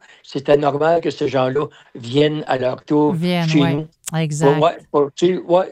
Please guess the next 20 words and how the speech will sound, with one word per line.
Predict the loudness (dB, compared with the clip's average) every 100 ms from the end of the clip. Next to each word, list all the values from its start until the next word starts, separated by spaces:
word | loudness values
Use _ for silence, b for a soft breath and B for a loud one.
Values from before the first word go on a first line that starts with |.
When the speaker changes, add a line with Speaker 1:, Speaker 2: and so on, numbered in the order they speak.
| -2
Speaker 1:
ouais, | -2 -2
ils | -4 -4
m'ont | -2 0
lancé | 0 0 -2 -4 -4
l'appareil, | -2 -2 -2 -2 -4 -6
là, | -12
tu | -10 -8
sais. |
Speaker 2:
Pierre, | -4 -2 0
Speaker 1:
C'est | 0
ça | 0
qu'ils | -2
ont | -4
fait. | -4 -8
Speaker 2:
as-tu | -2 -4 -4
toujours | -4 -4 -4
ton | -4 -2
école | -2 -2 -2
de | -4
karaté ? | -4 -4 -6 -6 -8